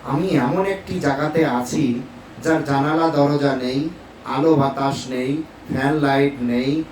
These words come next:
চতুর্দিকে শুধু অন্ধকার আর অন্ধকার।"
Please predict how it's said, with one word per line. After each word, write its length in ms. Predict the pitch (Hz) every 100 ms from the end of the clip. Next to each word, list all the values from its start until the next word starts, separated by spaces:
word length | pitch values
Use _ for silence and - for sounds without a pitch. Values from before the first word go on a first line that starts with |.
| - -
চতুর্দিকে 840 | - 165 190 202 208 160 160 156 139
শুধু 480 | 135 123 135 170 - - -
অন্ধকার 1080 | 131 160 165 160 160 160 160 165 165 160 156
আর 140 | 143
অন্ধকার।" 540 | 139 131 127 120 120